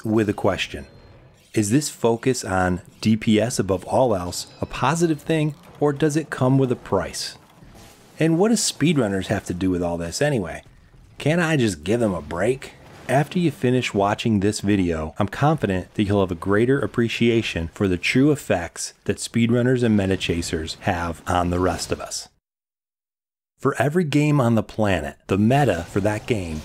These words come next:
is defined by what the player base as a whole is doing to be more successful. This works because most games that develop a strong meta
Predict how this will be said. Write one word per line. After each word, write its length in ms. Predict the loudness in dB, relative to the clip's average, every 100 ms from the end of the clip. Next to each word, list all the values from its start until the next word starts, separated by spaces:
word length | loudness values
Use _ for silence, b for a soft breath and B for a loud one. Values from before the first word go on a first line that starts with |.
| -2
is 120 | 0
defined 560 | 0 0 0 0 0 0
by 360 | 0 0 -2 -2
what 200 | -2 -2
the 40 |
player 380 | -6 -2 2 2
base 320 | 2 2 0
as 160 | 0 0
a 60 |
whole 560 | -2 -2 0 0 -2 -2
is 220 | -2 -2
doing 480 | 0 2 2 0 -6
to 160 | -4 0
be 160 | 2
more 240 | 2 2 0
successful. 600 | -2 -2 -2 -4 -6 -10 -6
This 160 | -4 0
works 380 | 2 0 -2 -8
because 640 | -6 0 2 2 0 -4 -2
most 260 | 0 0 2
games 220 | 0 2
that 140 | 0
develop 540 | 0 2 4 2 0 -4
a 60 |
strong 420 | -2 0 0 0
meta 420 | 2 2 2 0